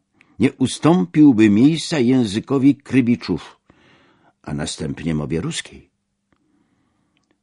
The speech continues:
Rdzenna Litwa do dzisiaj ciągle się cofa przed zalewającym Litwę przypływem białoruskim.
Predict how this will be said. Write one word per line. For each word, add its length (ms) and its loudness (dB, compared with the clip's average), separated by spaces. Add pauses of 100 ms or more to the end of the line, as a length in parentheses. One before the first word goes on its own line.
(260)
Rdzenna 560 -2
Litwa 460 -10
do 160 -8
dzisiaj 480 -8
ciągle 580 -4
się 160 -6
cofa 440 -10
przed 360 -10
zalewającym 840 -4
Litwę 380 -6
przypływem 760 -6
białoruskim. 800 -6